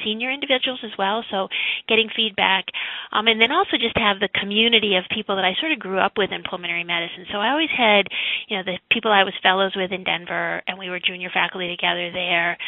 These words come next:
But then there was a group sort of nationally that I got to know through my research in acute lung injury, and we sort of all grew up together, and we all kind of transitioned all in our different institutions. Um,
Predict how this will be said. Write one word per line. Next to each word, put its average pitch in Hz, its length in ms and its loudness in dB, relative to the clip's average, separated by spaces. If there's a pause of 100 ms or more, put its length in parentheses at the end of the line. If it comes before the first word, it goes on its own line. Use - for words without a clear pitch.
(340)
But - 140 -8
then 294 180 2
there 302 100 0
was 247 140 0
a 220 60 0
group 214 340 2
sort 202 140 0
of 190 60 -8
nationally 190 480 2
that 190 100 0
I 185 140 2
got 175 220 0
to 190 140 -6
know 180 260 -2
through 185 120 -6
my 175 260 -4 (160)
research 180 480 -2
in 180 160 -6
acute 180 280 -8
lung 180 200 -8
injury, 175 500 -2 (340)
and 233 80 -8
we 247 120 -8
sort 359 140 -2
of 330 60 -2
all 247 200 4
grew 214 180 -4
up 208 140 -2
together, 175 420 -6
and 175 120 -14
we 196 100 -6
all 190 140 -2
kind - 180 -2
of 185 120 -4 (260)
transitioned 196 640 2
all 190 200 0
in 196 80 -2
our 185 120 -2
different 185 400 -4
institutions. 180 720 0 (580)
Um, 185 400 -8